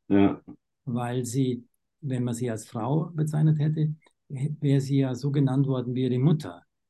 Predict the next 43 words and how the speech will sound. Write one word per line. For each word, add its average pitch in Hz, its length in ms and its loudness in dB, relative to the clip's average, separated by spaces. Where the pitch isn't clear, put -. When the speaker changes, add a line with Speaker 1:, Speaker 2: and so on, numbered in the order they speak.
Speaker 2:
Und 117 120 -4
sie 123 180 -4
wollte 143 240 6
Speaker 1:
Mhm. 120 60 4
Speaker 2:
nicht - 180 0
so, 113 160 -6
so 143 720 -12
quasi 110 480 -4
sprachlich 139 880 0
wie 135 180 0
ihre 135 240 2
Mutter 117 540 4
genannt 104 300 -2
Speaker 1:
Ja. 92 140 2
Speaker 2:
werden. 92 220 -12
Ganz, 147 260 2
also 139 320 2
das 151 240 0
ist - 260 0
sicher, 175 200 6
das 165 80 4
ist 147 100 4
auch 143 120 4
schon 160 120 4
einige 151 240 8
Jahrzehnte 143 580 2
her, 143 380 0
da - 120 -6
hat 139 100 0
sich - 80 4
Speaker 1:
Ja. - 80 -2
Speaker 2:
viel 165 100 0
verändert, 156 320 2
da 123 60 -2
hast 127 160 -2
du 139 40 2
sicher 143 300 0
recht, 147 260 -2
da 135 400 0
ist - 300 -2
vieles 170 400 2
im 120 200 -2
Umbruch. 170 480 0